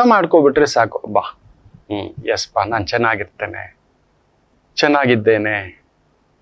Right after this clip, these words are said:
ಅನ್ನತಕ್ಕಂಥದ್ರ ಸೂಚನೆಯನ್ನ ಪ್ರಕೃತಿ ಕೊಡುತ್ತೆ. ಅತಿ ಮುಖ್ಯವಾಗಿ, ವಿಶೇಷವಾಗಿ ನಮಗೇ ಗೊತ್ತಿಲ್ಲದೆಯೇ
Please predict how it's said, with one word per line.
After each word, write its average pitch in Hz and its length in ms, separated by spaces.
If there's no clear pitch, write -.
ಅನ್ನತಕ್ಕಂಥದ್ರ 160 840
ಸೂಚನೆಯನ್ನ 202 840
ಪ್ರಕೃತಿ 156 440
ಕೊಡುತ್ತೆ. - 600
ಅತಿ 160 240
ಮುಖ್ಯವಾಗಿ, 196 840
ವಿಶೇಷವಾಗಿ 151 920
ನಮಗೇ 196 400
ಗೊತ್ತಿಲ್ಲದೆಯೇ 160 800